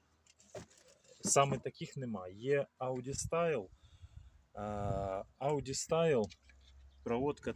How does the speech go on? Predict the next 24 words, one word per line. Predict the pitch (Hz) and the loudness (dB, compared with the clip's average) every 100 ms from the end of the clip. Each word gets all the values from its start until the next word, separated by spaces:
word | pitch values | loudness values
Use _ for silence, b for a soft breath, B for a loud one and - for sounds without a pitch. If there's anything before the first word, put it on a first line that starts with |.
| - | -8
точ-в-точ | - 170 151 - 135 127 - | -4 -4 -4 -8 -6 -6 -6
така. | 107 - 98 | -10 -10 -12
Я | |
передивився | 95 110 107 107 101 - | -10 -10 -8 -6 -8 -10
декілька | 101 101 107 - | -12 -10 -10 -10
відео, | 127 160 123 101 | -8 -8 -8 -10
там | - 101 | -10 -16
теж. | - 92 98 b b b _ _ | -14 -16 -16 b b b _ _
Проводка | - 127 151 - 110 | -4 -2 -2 -4 -6
от | 123 | -6
така | - - 113 | -8 -10 -10
сама, | - - - _ | -12 -16 -20 _
теж | - 104 | -8 -8
отак | 95 95 101 - | -10 -12 -12 -12
по | 104 | -20
кольорам. | - 95 92 90 _ _ _ _ _ _ | -16 -14 -14 -20 _ _ _ _ _ _
Тобто, | - 127 110 - | -10 -10 -10 -12
ну, | 160 156 131 110 _ _ _ _ _ _ _ _ _ _ _ - - - _ _ _ - - _ | -12 -10 -14 -18 _ _ _ _ _ _ _ _ _ _ _ -20 -20 -20 _ _ _ -20 -20 _
чо-, | - 120 - | -14 -14 -12
щось | - 143 | -8 -8
так, | - 123 107 | -4 -4 -4
китайці | - 104 131 - 123 | -10 -6 -4 -4 -8
роблять | 117 110 113 110 | -6 -6 -8 -8
отак, | 110 139 139 - | -8 -6 -6 -8